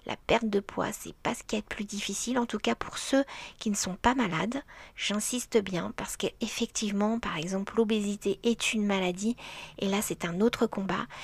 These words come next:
Mais si on a un métabolisme, euh, équilibré, stable, mais qu'on a juste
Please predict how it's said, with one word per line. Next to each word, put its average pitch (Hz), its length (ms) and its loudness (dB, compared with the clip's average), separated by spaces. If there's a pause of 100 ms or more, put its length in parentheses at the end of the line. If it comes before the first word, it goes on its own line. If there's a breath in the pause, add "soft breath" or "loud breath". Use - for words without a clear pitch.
(200 loud breath)
Mais 208 140 2
si 285 420 0
on 220 160 2
a 214 60 2
un 202 100 2
métabolisme, 202 880 2 (260)
euh, - 140 -8 (320)
équilibré, 196 760 2 (320 loud breath)
stable, 214 640 2 (240 loud breath)
mais 202 160 6
qu'on 208 180 0
a 180 100 2
juste 202 540 2